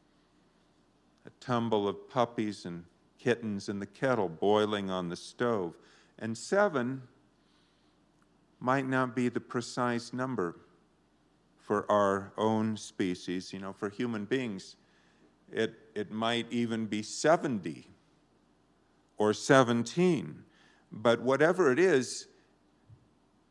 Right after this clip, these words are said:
it's a doable number. It's not beyond reach. This is not fantasy or wishful thinking.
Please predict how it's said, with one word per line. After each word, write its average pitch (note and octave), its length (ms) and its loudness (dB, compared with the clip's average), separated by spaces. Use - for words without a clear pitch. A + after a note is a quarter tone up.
it's C3+ 220 -2
a D3+ 80 2
doable B2+ 840 4
number. D3 480 -2
It's B2+ 260 0
not D3+ 540 6
beyond C3 440 6
reach. D3 440 2
This D3 220 -4
is C3+ 160 -8
not D3 420 -2
fantasy C3 580 -6
or A#2 160 6
wishful C#3 440 2
thinking. B2 540 -2